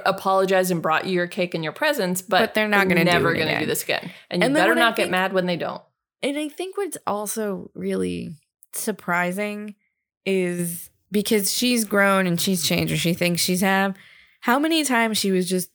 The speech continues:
Speaker 2: she just snapped at Christy over, like, really weird shit. And
Speaker 1: Yeah.
Speaker 2: it's like, great. You can clearly tell you think you've outgrown her a bit.
Speaker 1: Sure.
Speaker 2: But it's like now the rest of your friends are, like, really good friends with her.
Speaker 1: Right.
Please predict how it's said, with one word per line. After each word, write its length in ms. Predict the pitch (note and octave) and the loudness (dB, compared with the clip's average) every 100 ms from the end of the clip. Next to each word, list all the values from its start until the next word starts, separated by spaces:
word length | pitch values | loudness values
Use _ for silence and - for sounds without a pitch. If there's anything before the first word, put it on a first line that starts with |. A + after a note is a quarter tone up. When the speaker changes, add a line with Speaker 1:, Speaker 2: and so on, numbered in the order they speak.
| _ _ | _ _
Speaker 2:
she 140 | - F3+ | -6 0
just 280 | G3 F#3 - | 2 2 2
snapped 580 | - E3+ D3+ F3 F#3 | 0 2 2 2 0
at 160 | E3 - | -4 -4
Christy 560 | - D#3+ - G#3+ G3+ G3+ | -2 -2 0 -2 -2 0
over, 280 | E3 E3 | -2 0
like, 200 | D#3 D3+ | 0 -2
really 320 | D3+ D#3 G#3 G3+ | -2 -2 0 -2
weird 400 | D3 C#3+ F3 E3 | 0 0 0 -2
shit. 440 | - D3 - - _ _ _ _ _ _ _ _ - - | 0 0 -2 -4 _ _ _ _ _ _ _ _ -12 -2
And 100 | F#3+ | 0
Speaker 1:
Yeah. 60 | |
Speaker 2:
it's 100 | F#3+ G3 | 0 2
like, 280 | F#3+ F#3 _ _ - | 0 -2 _ _ 2
great. 360 | D4 - - _ - - | 4 4 0 _ -10 -2
You 120 | A#3 | 0
can 180 | C#4 C4+ | 0 0
clearly 340 | E4 E4+ C#4+ | 2 2 2
tell 180 | A3+ G3+ | 2 0
you 200 | F#3 G3+ | 0 -4
think 280 | G3+ G3 F3+ | -4 -4 -4
you've 200 | F3+ E3+ | -4 -2
outgrown 760 | D#3+ D#3+ - _ - E3 F3 G#3+ | -2 -4 -8 _ -4 -2 -2 -2
her 260 | A#3+ B3+ | -4 -4
a 100 | C4 | -4
bit. 260 | B3+ D4+ D#4 | -4 -4 -4
Speaker 1:
Sure. 120 | - - _ _ _ _ _ _ _ | -8 -14 _ _ _ _ _ _ _
Speaker 2:
But 140 | G#3+ | -2
it's 160 | A3+ - | -2 -2
like 200 | A#3 A3 | -4 -4
now 300 | G#3 A3 C4 | -2 -2 0
the 140 | B3 | -2
rest 320 | G3 E3+ F#3 - | 0 0 0 -4
of 120 | A3+ | -4
your 120 | B3+ | -4
friends 560 | B3 C#4 C#4 C4+ C#4 - _ _ _ | -4 -4 -6 -8 -12 -12 _ _ _
are, 100 | G3+ | -2
like, 220 | G3 F#3 F#3 | 0 -2 0
really 240 | G3 G#3+ | 0 0
good 180 | G3 F#3 | -2 -2
friends 320 | D#3 E3 G#3+ | -4 -4 -6
with 140 | B3+ | -8
her. 340 | D#4+ D4+ D4+ D4+ _ _ | -6 -4 -4 -6 _ _
Speaker 1:
Right. 200 | - - | -4 -4